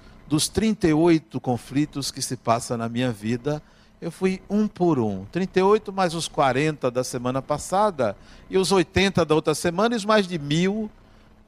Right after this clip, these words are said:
desse ano. Então eu fui olhar assim, qual deles estaria me incomodando? Qual deles? E localizei um deles. Um deles eu digo, "Deve ser este.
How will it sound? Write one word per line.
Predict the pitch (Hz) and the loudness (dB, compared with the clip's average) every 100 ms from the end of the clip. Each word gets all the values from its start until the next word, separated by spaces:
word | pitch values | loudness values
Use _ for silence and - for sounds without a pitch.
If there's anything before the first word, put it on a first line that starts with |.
| _ _ | _ _
desse | - 151 170 - 175 | -4 0 0 2 2
ano. | 120 117 143 | 4 2 -4
Então | 180 233 | -2 0
eu | 226 | 0
fui | 240 233 - _ _ _ | -2 -4 -6 _ _ _
olhar | 196 214 190 202 | -2 0 2 0
assim, | 175 - 202 208 | -2 -6 -10 -8
qual | 220 226 233 | 0 0 0
deles | 156 110 147 196 185 131 113 - - - - | -4 -2 0 2 2 0 0 -4 -12 -20 -8
estaria | 175 - 175 160 175 165 | -4 -2 -2 -2 -2 -2
me | 160 | -4
incomodando? | 139 - 147 127 107 90 82 82 80 - _ _ - | -8 -6 -4 -2 -4 -6 -10 -14 -20 -20 _ _ -20
Qual | 185 196 196 | -14 -10 -8
deles? | 185 208 143 87 - - - - - _ - - | -6 -6 -6 -14 -20 -20 -20 -20 -20 _ -20 -4
E | 247 | 2
localizei | 240 226 233 220 160 151 208 226 208 - - - - | 2 6 4 4 0 0 2 2 -2 -6 -20 -18 -8
um | 262 | -4
deles. | 208 110 139 139 127 110 95 85 - - - - - - | -4 2 2 2 0 -4 -6 -6 -8 -8 -12 -14 -16 -14
Um | 185 | -12
deles | 143 170 175 165 151 | -2 0 0 -2 -4
eu | 156 | -6
digo, | 139 135 | -6 -12
"Deve | 107 135 151 156 135 110 107 | -6 -2 0 0 -2 -6 -8
ser | - 104 90 | -4 -6 -6
este. | 90 85 - - | -10 -12 -12 -12